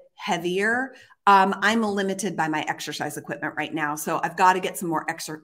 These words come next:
exercise equipment to get beyond thirty pounds. But right now I'm at thirty pounds, and that's a little light for me. But again, it's just like I said, it's the minimum effective dosage.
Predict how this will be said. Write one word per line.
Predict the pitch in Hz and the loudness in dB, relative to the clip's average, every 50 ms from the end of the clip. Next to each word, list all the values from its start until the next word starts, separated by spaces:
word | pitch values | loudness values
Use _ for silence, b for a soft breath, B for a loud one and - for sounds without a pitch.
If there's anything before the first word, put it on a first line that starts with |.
| - - | -6 -4
exercise | 175 - - 190 - 185 165 165 | -4 -4 -4 -4 -2 -2 -4 -4
equipment | 165 - 190 165 156 160 156 | -6 -6 -6 -6 -6 -6 -8
to | - | -8
get | - 160 - - | -8 -10 -8 -6
beyond | 170 160 156 147 151 160 170 180 180 | -6 -4 -2 0 0 0 -2 -4 -6
thirty | - - 214 208 220 233 | -4 -4 -2 -2 -2 -2
pounds. | 220 233 240 240 240 247 262 269 269 269 B B B B B B B - | -2 0 0 2 2 2 0 0 -2 -4 B B B B B B B 0
But | 226 233 - | 0 2 4
right | 202 214 220 233 247 - | 6 6 6 6 6 4
now | 262 262 262 247 247 240 | 2 2 4 4 4 4
I'm | 220 208 214 | 2 2 0
at | 214 214 208 | 0 -2 -2
thirty | - 175 165 170 180 | -2 0 0 0 -2
pounds, | 180 202 214 226 220 190 160 151 151 151 | -4 -2 -2 0 2 2 2 0 -2 -2
and | 170 180 196 | -2 -2 -2
that's | 233 - 359 | -2 -2 -4
a | 359 | -4
little | 370 330 269 247 262 302 302 269 208 | -4 -2 -2 -2 -4 -4 -6 -6 -2
light | 170 156 151 165 160 - - | -2 -2 -2 -2 -4 -8 -8
for | - 220 | -8 -6
me. | 220 233 247 262 285 294 311 330 320 302 B B B B B _ _ - | -4 -2 0 0 2 2 0 0 -4 -8 B B B B B _ _ -2
But | 233 240 | 0 0
again, | 233 202 175 202 214 220 240 214 190 | 0 -2 -2 0 0 0 2 0 -2
it's | 170 165 - | -4 -4 -6
just | - 175 - | -8 -6 -6
like | 185 180 196 | -6 -4 -4
I | 190 196 | -4 -4
said, | 196 190 156 156 - - | -2 -2 -2 -4 -4 -6
it's | 180 175 - | -8 -8 -6
the | - 180 | -4 -2
minimum | 175 175 185 208 226 233 208 | -2 0 0 0 0 -2 -2
effective | 220 196 185 - - 151 151 | -2 -4 -6 -6 -8 -10 -6
dosage. | - 156 151 165 160 - 214 214 214 214 | -4 -4 -4 -4 -2 -2 -2 -2 -2 -4